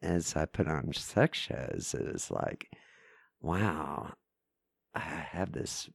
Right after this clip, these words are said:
wonderful body that functions so well and it's so beautiful and has such good energy." People don't get to see it very often, r-,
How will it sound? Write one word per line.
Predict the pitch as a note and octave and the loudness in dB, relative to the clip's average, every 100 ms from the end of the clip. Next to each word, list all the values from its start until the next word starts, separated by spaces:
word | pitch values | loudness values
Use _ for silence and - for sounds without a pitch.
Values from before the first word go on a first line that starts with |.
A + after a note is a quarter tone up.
| - | -4
wonderful | - D#3 C#3+ - - - - - - - - _ _ - | 0 2 2 -2 -2 -2 0 -4 -6 -20 -20 _ _ -8
body | D#2 G2+ G#2 D#2+ | 0 4 6 4
that | - - - _ _ _ | 0 -4 -8 _ _ _
functions | - A2 B2 - - - | -2 0 2 0 0 -4
so | - - G#2+ | -8 0 2
well | C3+ - E2+ F2+ - - - - _ - _ _ _ _ _ _ - | 4 2 2 0 -4 -10 -12 -20 _ -20 _ _ _ _ _ _ -4
and | F#2 F2 E2 D#2+ D#2 | -2 0 -2 -2 -4
it's | D#2+ - | -4 0
so | - A2 | 4 4
beautiful | G#2+ E2 F#2 - - A1 G1+ - - | 6 6 6 6 0 -2 -2 -6 -6
and | D#2 D#2 C#2+ | -4 -2 -4
has | - - | -4 -6
such | - E2+ - - | -4 -4 -4 0
good | F#2 F#2+ | 4 6
energy." | F2 F2+ D#2+ - - - - _ _ - | 6 4 2 -2 -8 -12 -16 _ _ 4
People | C#3+ C#3+ D3 | 6 8 6
don't | B2+ C3+ C3+ | 6 4 4
get | A#2+ - | 2 2
to | - | 2
see | - - D3+ | 2 4 4
it | C#3+ - - _ _ _ _ _ _ - | 4 2 -10 _ _ _ _ _ _ 4
very | F#2 D#2+ D2+ | 6 8 4
often, | - - - - - _ _ _ _ _ | -2 -6 -6 -8 -10 _ _ _ _ _
r-, | - | -8